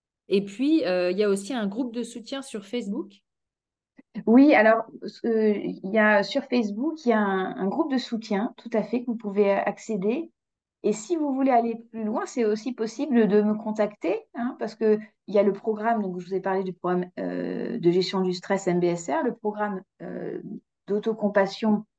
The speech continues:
Speaker 2: euh, M S C. Et puis, j'accompagne aussi en individuel. Euh, donc, euh, ça peut être aussi, bah, si vous avez des questions, bah, je peux, voilà, répondre, euh, en, en accompagnement individuel sur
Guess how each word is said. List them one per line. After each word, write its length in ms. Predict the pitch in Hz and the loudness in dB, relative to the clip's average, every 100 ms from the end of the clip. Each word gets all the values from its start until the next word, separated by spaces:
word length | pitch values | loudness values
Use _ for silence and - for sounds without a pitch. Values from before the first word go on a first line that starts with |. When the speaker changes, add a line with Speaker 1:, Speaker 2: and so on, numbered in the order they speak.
| _ | _
Speaker 2:
euh, 260 | - 170 165 - | -4 -2 -2 0
M 200 | 190 185 | 4 4
S 140 | 180 | 2
C. 280 | - 277 403 - _ _ - | 0 2 2 -2 _ _ -2
Et 140 | 190 | -2
puis, 320 | 190 339 359 - | 2 6 6 6
j'accompagne 640 | 196 208 196 214 220 330 | 0 2 2 0 0 0
aussi 380 | 226 - 254 320 - | 0 -4 -6 -6 -4
en 180 | 196 220 | -2 2
individuel. 920 | 233 226 214 214 196 214 302 262 202 | 2 2 -4 -4 2 2 4 0 -4
Euh, 220 | - 180 175 | -2 -2 -2
donc, 260 | 185 180 | -4 -4
euh, 80 | 185 | -6
ça 160 | 180 185 | -4 -6
peut 140 | 202 | -6
être 160 | 214 202 | -6 -6
aussi, 320 | 180 - 247 | -6 -2 2
bah, 260 | 208 175 175 _ | 6 4 2 _
si 180 | _ - | _ -10
vous 80 | 196 | 0
avez 80 | 180 | 2
des 120 | 180 | 2
questions, 520 | 196 190 - 185 220 262 | 0 -6 -4 -2 0 4
bah, 180 | 170 | 2
je 80 | 165 - | 2 -4
peux, 160 | 214 233 | -6 -2
voilà, 280 | 190 160 175 | 0 2 2
répondre, 580 | 202 180 208 220 185 170 - | -2 -4 -6 -2 -2 -4 -8
euh, 180 | 101 - - | -12 -10 -8
en, 160 | 175 175 - - | -8 -10 -14 -4
en 80 | 190 | 0
accompagnement 520 | 196 202 185 196 196 | 2 2 2 4 4
individuel 680 | 185 175 165 165 165 185 240 - _ | 4 4 2 2 4 4 2 -2 _
sur 280 | - 175 - | -14 -12 -12